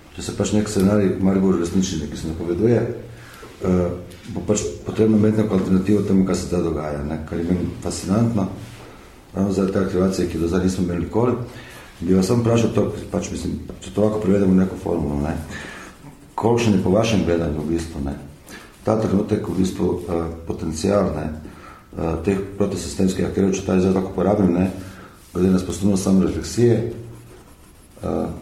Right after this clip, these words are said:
to je prvi pogoj, da nekaj iz tega nastane, sem prav razumel, ne, in kolikšen je glede na,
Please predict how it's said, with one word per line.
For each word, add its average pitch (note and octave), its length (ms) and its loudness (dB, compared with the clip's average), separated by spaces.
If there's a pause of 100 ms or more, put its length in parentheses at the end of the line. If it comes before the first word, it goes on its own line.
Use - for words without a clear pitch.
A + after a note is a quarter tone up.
(100)
to - 140 0
je F2+ 80 4 (680)
prvi G#2+ 280 4
pogoj, G2 340 2
da F#2 80 2
nekaj G2 240 4
iz F2+ 100 0
tega F#2+ 180 2
nastane, F#2 300 2
sem G#2+ 140 -2
prav G2+ 160 2
razumel, F#2+ 360 4
ne, F2 180 2 (680)
in E2+ 120 -8
kolikšen G2 400 2
je G#2 220 4
glede F#2 320 2
na, F2+ 180 4